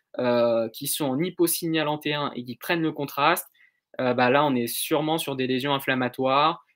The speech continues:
probablement récentes du fait de la prise de contraste, et qui en plus sont au niveau, euh, qui sont à la fois, euh, au niveau, euh, du parenchyme encéphalique et, euh, en sous-tentoriel au niveau de la fosse postérieure. Donc,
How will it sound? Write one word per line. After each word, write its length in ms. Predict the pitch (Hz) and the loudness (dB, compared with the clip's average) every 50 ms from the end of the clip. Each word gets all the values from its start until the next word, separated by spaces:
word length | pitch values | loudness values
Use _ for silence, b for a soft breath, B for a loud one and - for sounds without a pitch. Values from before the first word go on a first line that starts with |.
| b _ _ - | b _ _ -10
probablement 640 | - - 180 160 160 160 151 151 147 147 143 139 | -2 2 2 4 4 4 4 2 0 0 0 2
récentes 480 | 135 139 135 - - 151 147 143 - - - 143 | 2 2 0 0 0 0 -2 -2 -4 -8 -12 -10
du 120 | 135 131 | -10 -8
fait 120 | - 143 | -6 -4
de 140 | 131 123 135 | -4 -2 -2
la 100 | 127 123 | -2 -2
prise 200 | 123 - 139 123 | -4 -6 -10 -8
de 100 | 131 127 | -6 -6
contraste, 600 | 120 - 120 - - 131 131 143 147 156 - - B B B B B B B | -6 -8 -10 -8 -2 0 2 2 2 0 -2 -6 B B B B B B B
et 80 | 135 135 | -8 -8
qui 160 | - 139 143 | -6 -4 -4
en 100 | 139 131 | -4 -4
plus 180 | 131 - 151 156 | -4 -4 -4 -4
sont 220 | 151 - 143 135 | -4 -4 -6 -4
au 60 | 131 | -4
niveau, 480 | 131 127 123 135 143 147 151 151 - - | -4 -4 -2 0 0 2 2 0 -2 -2
euh, 680 | - 123 120 120 117 117 117 117 113 113 110 131 - 127 123 - | -4 -2 -2 -2 -2 -2 -2 -4 -4 -6 -6 -8 -10 -10 -12 -14
qui 100 | - - | -12 -10
sont 160 | - 131 139 | -8 -6 -4
à 80 | 139 | -2
la 80 | 139 139 | -2 -2
fois, 420 | - - 147 143 139 123 - - _ _ _ _ _ _ _ _ - - | 0 2 2 4 2 2 0 -6 _ _ _ _ _ _ _ _ -10 -6
euh, 240 | 127 123 120 117 | -2 -2 -2 0
au 80 | 120 131 | -2 -2
niveau, 420 | 139 147 151 151 143 135 131 123 | -2 -2 0 0 2 2 2 0
euh, 220 | 117 113 113 113 113 - - _ _ _ _ _ _ _ _ _ _ _ _ - - - _ _ _ - | 0 -2 -6 -8 -14 -18 -20 _ _ _ _ _ _ _ _ _ _ _ _ -12 -12 -12 _ _ _ -12
du 160 | 143 143 151 | -10 -6 -2
parenchyme 420 | 147 156 139 151 147 - - 156 143 | 0 0 0 0 -2 -4 -4 -4 -4
encéphalique 640 | 139 - 143 135 - 127 131 143 160 170 165 - - | -2 -2 -4 -2 -2 -2 -2 -2 -2 -4 -4 -6 -4
et, 260 | - 139 139 147 151 | -2 0 2 2 4
euh, 440 | 143 127 123 120 117 117 117 110 110 - - _ _ _ _ - | 4 4 4 4 2 2 2 0 -2 -4 -8 _ _ _ _ -8
en 120 | 143 147 | -8 -6
sous-tentoriel 640 | 143 - 156 151 147 139 139 131 127 131 139 147 | -4 -4 -4 -4 -4 -2 0 0 0 0 0 0
au 40 | 143 | -2
niveau 180 | 131 127 127 143 | -2 -4 -2 -2
de 40 | 127 | -2
la 80 | 120 | -4
fosse 160 | - - - | -6 -6 -12
postérieure. 520 | - - 135 - 131 120 113 110 107 - _ _ _ _ _ _ _ _ _ _ _ _ _ _ _ _ b b b b b b b b b b - | -10 -10 -8 -6 -6 -6 -6 -8 -10 -14 _ _ _ _ _ _ _ _ _ _ _ _ _ _ _ _ b b b b b b b b b b 0
Donc, 440 | 143 160 170 160 147 - - - | 2 4 4 4 2 0 -6 -10